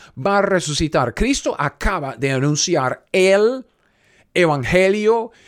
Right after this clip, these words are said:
que Pablo predicaba. "Le matarán, mas al tercer día resucitará". El versículo treinta y cuatro dice,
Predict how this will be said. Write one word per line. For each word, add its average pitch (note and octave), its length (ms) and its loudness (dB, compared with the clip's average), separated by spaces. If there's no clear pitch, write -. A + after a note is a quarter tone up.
que D3+ 200 0
Pablo D#3 600 0
predicaba. F3 840 0
"Le B2+ 140 -2
matarán, A2+ 640 -2
mas - 160 -8
al D#2+ 160 -6
tercer A#2+ 460 -2
día F#3 300 0
resucitará". B2 920 -4
El D3+ 140 0
versículo G#3+ 580 2
treinta G3 380 0
y D#3+ 60 -2
cuatro A3+ 440 2
dice, F#3 720 0